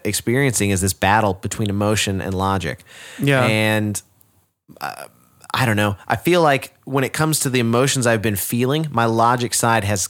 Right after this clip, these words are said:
Speaker 1: has got to be the one to win out. Um, because if I, if I let my emotional funk over the past couple of weeks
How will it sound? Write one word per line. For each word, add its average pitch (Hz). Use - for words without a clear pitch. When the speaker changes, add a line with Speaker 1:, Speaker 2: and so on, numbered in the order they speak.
Speaker 1:
has 117
got 117
to 120
be 120
the 107
one 101
to 95
win 95
out. 104
Um, 104
because 117
if 120
I, 135
if 120
I 175
let 226
my 160
emotional 123
funk 117
over 107
the 104
past 107
couple 101
of 101
weeks 101